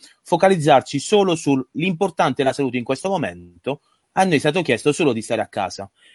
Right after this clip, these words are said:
Però tutti quanti purtroppo non possiamo sottovalutare l'impatto delle conseguenze che ahimè ci saranno, quindi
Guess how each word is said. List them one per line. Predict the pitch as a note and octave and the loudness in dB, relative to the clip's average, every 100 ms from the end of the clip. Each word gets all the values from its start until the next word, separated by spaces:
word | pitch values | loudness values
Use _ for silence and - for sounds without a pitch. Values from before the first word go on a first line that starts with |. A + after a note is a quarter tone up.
| _ _ | _ _
Però | G#3+ F3 | 4 4
tutti | F3+ F3+ | 2 0
quanti | E3+ D3+ C3 | 2 2 0
purtroppo | C#3 C3+ E3 - | -4 0 0 0
non | C3 | -4
possiamo | A#2+ D3 E3 C#3+ | -2 -2 0 -2
sottovalutare | A#2+ C#3 D3+ D3+ D3+ D3 A#2 | -4 -4 -2 -2 0 0 0
l'impatto | B2 C3 D#3 B2+ - | -2 -2 -2 -2 -6
delle | A2+ C3 | -8 -6
conseguenze | C#3+ C3 C3+ C#3+ C3+ B2 B2+ A#2 _ _ _ _ | -6 -6 -2 -2 -2 -4 -10 -10 _ _ _ _
che | - D3 | 0 0
ahimè | C3+ C#3 D#3 - | 2 2 2 0
ci | B2+ | 0
saranno, | B2 B2 A2 G2 F#2+ | 2 2 0 -6 -10
quindi | C3 A#2+ A#2 A#2+ | -8 -6 -6 -8